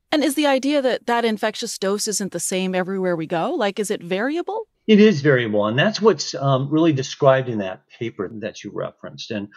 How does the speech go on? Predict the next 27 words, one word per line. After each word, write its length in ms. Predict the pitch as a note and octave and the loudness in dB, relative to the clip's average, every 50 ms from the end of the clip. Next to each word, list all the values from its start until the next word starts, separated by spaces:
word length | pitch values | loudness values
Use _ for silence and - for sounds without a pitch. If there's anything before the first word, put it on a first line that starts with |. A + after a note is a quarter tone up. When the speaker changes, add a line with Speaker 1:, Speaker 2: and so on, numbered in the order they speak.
| - - - - _ - | -20 -20 -20 -20 _ -2
Speaker 2:
what's 340 | B2+ C3+ C#3 C#3 - - | 0 0 0 0 -2 -10
been 180 | - - D3+ C#3+ | 2 4 4 4
observed 540 | C3 A#2+ G#2+ G2+ A#2 C#3+ F3+ G3+ G3+ D3 C#3 | 4 2 0 0 2 2 4 4 2 2 0
is, 180 | C#3 B2+ G#2+ | -2 -2 -2
is 140 | A2+ A#2 G#2 | -8 -8 -4
that 240 | C3+ A#2+ A#2 A#2+ A#2 | -2 -2 -2 -2 -2
vaccine 600 | C3 C3 B2+ C3 - - - A#2+ A2 G#2+ A2 - _ - A2+ | -2 -2 -2 -2 -8 -10 -8 -6 -6 -6 -6 -8 _ -14 -12
efficacy 800 | A#2 A#2+ - F3 D#3+ C#3+ - F#3+ F#3 - - A#3 A#3+ A3+ A3 _ _ _ _ _ _ _ _ - | -12 -10 -8 -8 -10 -6 -8 -8 -8 -8 -10 -8 -8 -8 -12 _ _ _ _ _ _ _ _ -6
varies 600 | A2 G#2+ A2 B2+ D3+ F3+ G3 G3 F#3 - - - - | -4 -2 0 0 -2 -2 -4 -6 -8 -12 -18 -8 -8
depending 480 | C3+ - - C3+ C3 B2+ C3 B2+ A#2+ | -8 -6 -4 -4 -2 -2 -2 -4 -6
on 300 | A2 G#2+ G#2+ G#2 A2 A2 | -6 -6 -6 -6 -6 -8
kind 200 | - - A2 A2 | -10 -12 -8 -8
of 120 | G#2 G2 - | -8 -8 -10
where 300 | A2 G#2+ G#2 G#2+ G#2 G#2 | -14 -8 -6 -6 -4 -6
you 280 | G#2 G2+ G#2 G2+ G2+ G2 | -6 -8 -10 -12 -10 -8
are. 400 | F#2+ G#2 C#3+ F3 G3 F#3+ - _ _ _ _ _ _ - | -8 -6 -4 -6 -6 -8 -12 _ _ _ _ _ _ -8
Um, 120 | B2 B2 C#3 | -6 -4 -2
and 80 | C#3 | -2
that 160 | E3+ G3 F#3+ G3 | -2 -4 -4 -6
tells, 340 | G3 F#3+ G3 F3+ D3 C#3 | -6 -6 -6 -6 -6 -8
it 120 | D3 D3 C#3+ | -8 -6 -4
gives 200 | E3 F3+ - G3+ | -4 -4 -2 -2
us 140 | G3 - - | -6 -2 -4
a 80 | D#3 | -6
clue 640 | C#3+ - - - - F3 F#3 F3+ E3+ D#3 C#3+ - - - | -6 -6 -14 -8 -4 -2 0 2 2 0 0 -2 -6 -2
as 260 | B2+ C3+ C3 - - - | -2 -2 -2 -2 -8 -8
to 420 | - C3+ C3 B2 A#2+ A#2+ A#2 - | -4 -2 -2 0 -2 -2 -4 -6